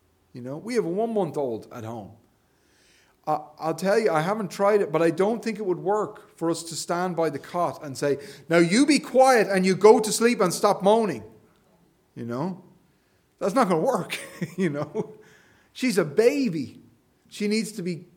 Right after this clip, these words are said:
cared for gently. And that's exactly what a mother does. They care for that,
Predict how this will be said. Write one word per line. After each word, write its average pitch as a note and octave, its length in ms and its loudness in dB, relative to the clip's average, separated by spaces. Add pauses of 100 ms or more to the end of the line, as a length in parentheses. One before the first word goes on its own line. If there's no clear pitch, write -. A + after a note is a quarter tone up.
(120)
cared G#3+ 420 -4
for D#3 240 0
gently. D3 840 -6 (720)
And F3+ 140 0
that's G3+ 220 0
exactly F#3+ 640 -6
what E3+ 160 2
a D#3 60 -2
mother D#3+ 360 -2
does. F3 380 -2
They D3+ 100 -4
care F#3 400 -6
for D#3+ 140 -6
that, D3 300 -6